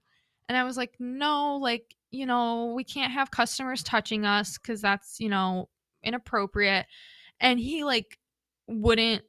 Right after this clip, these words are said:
like, he understood anything else I told him. Like, everything else he understood pretty well. But this one thing about, like, "Please don't touch me," he would keep, like, reaching for me.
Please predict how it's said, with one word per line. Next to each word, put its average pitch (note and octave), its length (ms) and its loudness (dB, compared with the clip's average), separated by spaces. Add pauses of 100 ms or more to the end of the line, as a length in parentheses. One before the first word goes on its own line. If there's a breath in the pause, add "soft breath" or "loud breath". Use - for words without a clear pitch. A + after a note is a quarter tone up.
like, G3+ 180 -2 (100)
he F4 200 4
understood F#4+ 440 0 (100)
anything A3 480 0
else G3 180 0
I F3+ 100 2
told - 240 -6
him. - 280 -12
Like, G#3+ 180 -6
everything C#4+ 400 2
else A#3 160 4
he G#3+ 140 2
understood G3+ 560 -2
pretty A3 320 2
well. F#3 500 2 (520 loud breath)
But G#3+ 240 4
this A3+ 260 2
one G#3 320 2
thing G3+ 220 0
about, F#3 260 2
like, F#3+ 220 -4
"Please A3 320 -4
don't G3 260 0
touch - 280 -6
me," B3 280 -4
he B3+ 140 -2
would G#3+ 200 -4
keep, F4 240 -4
like, - 280 0
reaching A#3+ 480 -4
for - 240 -6
me. - 280 -12